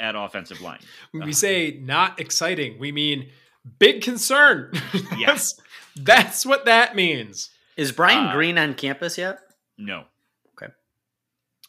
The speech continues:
Speaker 1: Great question. Brian Green is the Washington State transfer, for anyone who, uh, has been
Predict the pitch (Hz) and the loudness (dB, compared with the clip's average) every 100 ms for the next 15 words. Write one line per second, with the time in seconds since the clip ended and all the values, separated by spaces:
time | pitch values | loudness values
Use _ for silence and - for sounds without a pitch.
0 | _ - 147 180 160 117 - 76 - 123 | _ -8 -4 -4 -4 -6 -6 -14 -12 -4
1 | 123 123 110 120 117 101 95 104 95 - | -2 -2 -6 -6 -8 -12 -12 -10 -10 -10
2 | 85 90 78 87 - 113 110 107 104 98 | -16 -20 -16 -16 -10 -8 -8 -10 -14 -12
3 | 98 92 90 85 87 87 82 78 _ _ | -12 -12 -14 -16 -14 -14 -16 -18 _ _
4 | 82 82 80 78 76 - 85 78 85 85 | -18 -16 -16 -16 -18 -20 -20 -20 -20 -18